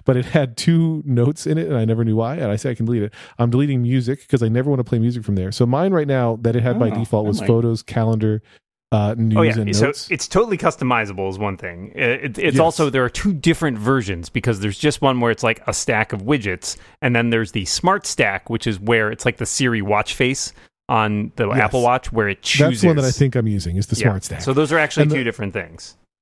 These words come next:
Speaker 1: And so in the photos
Speaker 3: I don't know how to
Speaker 1: one
Speaker 3: remove something from the sta-, like, I can delete something
Speaker 1: I
Speaker 3: from the
Speaker 1: figured it out.
Speaker 3: stack, but I compare, I combine two, and I'm like, "Oh, I can't remove them now." <laughs>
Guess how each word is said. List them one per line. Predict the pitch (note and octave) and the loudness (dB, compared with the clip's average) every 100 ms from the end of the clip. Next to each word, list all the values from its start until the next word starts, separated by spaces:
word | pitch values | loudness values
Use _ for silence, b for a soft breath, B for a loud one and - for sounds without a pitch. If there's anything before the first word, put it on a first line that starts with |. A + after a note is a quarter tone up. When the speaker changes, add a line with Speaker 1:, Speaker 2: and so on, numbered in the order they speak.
| _ - | _ -4
Speaker 1:
And | D3 | 0
so | - D3+ | 0 2
in | F#3+ B3 | 2 2
the | A#3 | 0
photos | - - F#3 D3+ | 0 2 2 4
Speaker 3:
I | D#3+ | 2
don't | C4 | 4
know | A#3 | 4
how | G3+ | 4
to | |
Speaker 1:
one | F3 D#3 | 2 2
Speaker 3:
remove | E3 D#3+ | 0 0
something | E3+ D3+ C#3 | -2 0 -2
from | C3 - C3+ D#3+ F#3+ | -2 -2 0 2 0
the | B2 | -2
sta-, | - - | -4 0
like, | D3 | 2
I | C#3+ | 2
can | C#3 C3+ | 0 -2
delete | A2+ C3+ | -4 -2
something | - D3 | 2 4
Speaker 1:
I | |
Speaker 3:
from | G3 | 4
the | D#3+ | 4
Speaker 1:
figured | B2 | 4
it | G2+ | 2
out. | A3 | 2
Speaker 3:
stack, | - | 0
but | F3+ | 2
I | C3+ | 2
compare, | - B2+ C3 C#3+ D#3 | 0 -2 2 2 2
I | A#2+ | 0
combine | A#2+ A#2 B2 D3 | 0 2 2 2
two, | D#3+ G#3+ | 0 2
and | A3+ | 2
I'm | C#3+ | 2
like, | C3 | 0
"Oh, | B2 A2+ | 2 0
I | |
can't | A2 A#2+ A2+ | 0 -2 -2
remove | G#2 A2+ G2+ | 0 0 -2
them | G2+ | -4
now." | G2+ | -2
<laughs> | A#2+ | -2